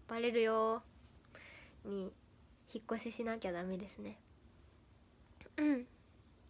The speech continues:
ずっとここから離れられんやん。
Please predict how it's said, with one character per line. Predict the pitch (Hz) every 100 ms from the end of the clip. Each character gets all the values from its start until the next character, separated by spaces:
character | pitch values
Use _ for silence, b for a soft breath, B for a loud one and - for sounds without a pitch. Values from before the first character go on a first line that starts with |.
| - - - - - - B B B B B B B B - - - - - - - - - - - - - - - - - - - -
ず | -
っ | -
と | 240
こ | 240
こ | -
か | 233 233
ら | 233
離 | 226 233 226
れ | 226
ら | 226
れ | 226
ん | 226
や |
ん。 | 202